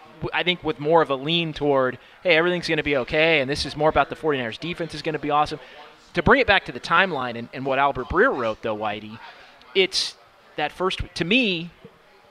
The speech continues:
inferring from the timeline of when they re-engaged with Jimmy, it was after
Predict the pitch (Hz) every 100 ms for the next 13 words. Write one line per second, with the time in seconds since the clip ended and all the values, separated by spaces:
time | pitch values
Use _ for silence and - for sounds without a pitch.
0 | _ 175 156 - 196 190 165 - 160 143
1 | 127 160 170 160 143 131 151 143 135 147
2 | 151 143 - 160 139 147 143 - 131 127
3 | 180 151 123 110 - _ _ _ _ -
4 | 185 170 175 180 - 151